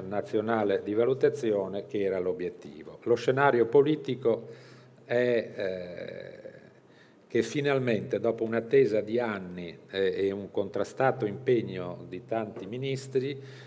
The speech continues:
il Sistema Nazionale di Valutazione è stato istituito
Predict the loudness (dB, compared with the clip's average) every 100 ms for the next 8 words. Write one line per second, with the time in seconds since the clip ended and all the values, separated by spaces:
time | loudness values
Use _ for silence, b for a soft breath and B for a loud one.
0 | B -8 -4 -4 -6 6 6 8 4 0
1 | 2 4 4 4 6 4 4 2 2 -2
2 | -2 -2 -2 -2 -2 -4 -4 -8 -6 -8
3 | -6 -10 -10 -12 -12 -12